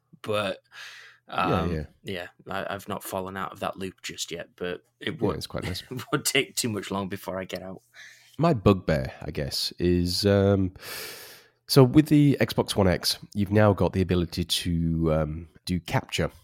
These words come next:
Speaker 2: in four K H D R,
Speaker 1: Mm.
Speaker 2: which is pretty cool.
Speaker 1: Yeah.
Speaker 2: Um, all you need to do is plug in an external disc,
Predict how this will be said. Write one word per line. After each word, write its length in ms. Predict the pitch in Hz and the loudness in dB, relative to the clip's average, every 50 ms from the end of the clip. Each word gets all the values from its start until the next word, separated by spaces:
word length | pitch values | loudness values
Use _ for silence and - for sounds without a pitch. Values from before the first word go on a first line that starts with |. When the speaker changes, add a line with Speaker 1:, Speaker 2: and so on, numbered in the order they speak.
| _ _ | _ _
Speaker 2:
in 300 | - 90 85 82 82 82 | -2 -2 0 0 -2 -4
four 320 | 87 - - 104 90 80 - | -6 -4 -2 0 0 0 -2
K 340 | - - 87 80 80 76 - - | -2 -2 -2 -2 -2 -4 -6 -6
H 200 | - 76 - - - | -6 -6 -4 -4 -4
D 80 | 87 | -4
R, 180 | 85 82 - - - _ _ - | -2 -2 -4 -6 -12 _ _ -4
Speaker 1:
Mm. 500 | 147 151 147 131 107 95 90 90 90 92 98 | -2 0 0 0 -2 -6 -8 -10 -8 -8 -8
Speaker 2:
which 160 | - - - | -6 -4 -4
is 140 | 80 80 - | -6 -6 -6
pretty 320 | - - - 110 80 - - | -6 -4 -2 -2 -2 -2 -2
cool. 220 | - 127 - - - - | 0 0 0 0 -2 -4
Speaker 1:
Yeah. 100 | - - | -2 0
Speaker 2:
Um, 300 | - 101 95 87 87 90 - | 4 4 4 4 4 2 2
all 120 | 113 117 | 2 4
you 60 | 110 104 | 4 4
need 160 | 98 92 87 | 2 0 -2
to 60 | - | -2
do 240 | - 117 123 127 123 | -2 2 2 4 4
is 100 | 98 78 - | 2 0 -2
plug 200 | - 95 82 - | -2 -4 -4 -2
in 60 | 82 | -2
an 120 | 82 80 78 | -2 -2 -4
external 420 | - - - - 85 80 80 80 | -6 -8 -6 -6 -6 -6 -6 -6
disc, 360 | 76 - 92 90 - - - | -4 -2 -2 -2 -2 -4 -8